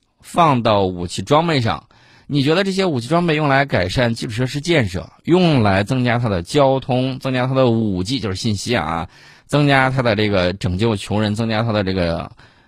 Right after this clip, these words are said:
抗疫，不都挺好吗？不行，它一定要用到武器装备上。这武器装备冷冰冰的，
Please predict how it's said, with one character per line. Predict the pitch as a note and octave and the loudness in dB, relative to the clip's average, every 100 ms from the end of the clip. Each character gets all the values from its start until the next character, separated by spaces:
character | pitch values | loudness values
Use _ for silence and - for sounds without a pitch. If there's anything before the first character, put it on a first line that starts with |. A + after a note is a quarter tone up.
| _ | _
抗 | - E3 A#2+ | -2 0 2
疫， | B2+ D#3+ - - _ _ - | 2 0 -4 -10 _ _ -2
不 | |
都 | G3+ E4+ | 0 2
挺 | G#3+ | 0
好 | G3 C3 | 2 2
吗？ | A#2 A#2 C3 | 2 -2 -6
不 | - | -4
行， | G#2+ G#2+ D2+ C#2 _ _ | -2 -2 -6 -12 _ _
它 | - B2+ | -2 0
一 | A#2 | 0
定 | G3 | 0
要 | D#3 | 0
用 | C3 | 0
到 | A#2+ G2+ | 0 0
武 | F2+ | -2
器 | - | -2
装 | A2+ | 0
备 | A#2+ | 0
上。 | G2 - _ - _ | -2 -8 _ -20 _
这 | - A#3 | 0 2
武 | G3+ C#3+ | 2 0
器 | B2 E3 | -2 -2
装 | F#3+ G3 | 0 2
备 | F#3+ | 2
冷 | C#3+ A#2+ F#2+ | 2 2 0
冰 | C#3 | -2
冰 | D3 D3+ | -2 -4
的， | A2+ | -6